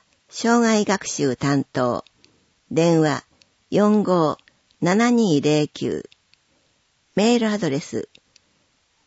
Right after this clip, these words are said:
教育、ケーワイオーユーアイケーユーアットマークシティシーアイティーワイドットニラサキドット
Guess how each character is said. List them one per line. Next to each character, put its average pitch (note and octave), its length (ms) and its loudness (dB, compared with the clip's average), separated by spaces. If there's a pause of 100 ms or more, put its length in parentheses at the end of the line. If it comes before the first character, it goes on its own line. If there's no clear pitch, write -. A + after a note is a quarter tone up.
教 G#3 300 -2
育、 - 420 -4 (540)
ケ A#3 400 2
ー - 20 0
ワ G#3+ 160 2
イ C#3+ 180 0 (140)
オ F#3+ 300 2
ー - 20 4
ユ E3+ 360 2
ー - 20 -8 (140)
ア E3+ 140 0
イ G#3 140 0 (100)
ケ F#3+ 300 0
ー D#3+ 140 2
ユ D3+ 220 0
ー - 60 -14 (640)
ア D#3 80 -2
ッ - 40 -6 (140)
ト G#3 120 2
マ E3 160 2
ー C3 40 -4
ク - 280 -14 (300)
シ - 260 -4
テ - 180 -6
ィ A2 180 -4 (280)
シ F#3+ 480 0
ー - 80 -6
ア F#3 80 0
イ C#3+ 160 -2
テ - 200 -4
ィ F3+ 160 4
ー F3 60 2
ワ D#3+ 160 0
イ - 120 -6 (160)
ド C#3+ 140 -2
ッ - 60 -6 (200)
ト C#3+ 200 -4 (500)
ニ E3 100 4
ラ G3 140 2
サ F3 180 -6
キ - 400 -10 (260)
ド - 120 -2
ッ - 80 -6 (180)
ト C#3+ 180 -2